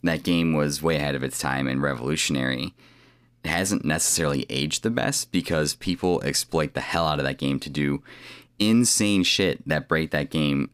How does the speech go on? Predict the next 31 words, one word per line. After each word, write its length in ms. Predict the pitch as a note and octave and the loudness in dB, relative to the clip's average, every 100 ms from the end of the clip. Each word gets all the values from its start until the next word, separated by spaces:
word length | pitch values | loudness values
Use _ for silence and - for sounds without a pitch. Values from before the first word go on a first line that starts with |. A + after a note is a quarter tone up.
| - | -2
You 120 | E2 | 0
can 440 | - E2+ D#2+ D#2 - - | 2 2 2 0 -2 -4
jump 360 | E2+ F2+ F2 | 0 0 0
backwards 580 | F2 E2 E2+ F#2+ F2 E2 | 0 0 0 2 2 0
and 100 | C#2+ | -2
fly 280 | - E2+ - | -2 -2 -2
up 80 | - | -2
staircases. 840 | - C#3 C3 C3+ B2+ B2+ B2+ G#2+ | 2 2 2 2 2 2 2 2
You, 200 | F2 D#2+ | 2 2
if 180 | C#2+ - | 0 -2
you 80 | C2+ | -2
hit 240 | E2+ - | 0 -2
a 40 | |
pixel 280 | D2+ D#2+ - | -2 -2 -2
per-, 400 | - D2+ - - - _ _ _ | -2 -2 -2 -6 -10 _ _ _
perfect 300 | F#2 E2+ - | 0 0 -4
position, 380 | D#2 F#2 - F#2+ | -2 0 2 2
you 100 | E2 | 2
can 180 | D2+ C#2+ | 0 2
warp 240 | E2 D2+ | 0 0
through 160 | D2+ B1+ | -2 0
doors 500 | D#2 F#2+ F#2+ F#2 - - - - - | 2 4 4 2 0 -8 -14 -16 -2
that 160 | D#2+ | -2
obviously 380 | - D#2 - D2+ | 0 0 0 0
weren't 240 | C#2+ E2 C#2+ | 0 0 0
meant 160 | D2 | -2
to 80 | - | -2
be 80 | C#2 | -2
warped 300 | C2+ E2 - | 0 -2 0
through. 260 | F#2 E2+ | 0 0
So 320 | - D#2 C#2+ | 0 0 -2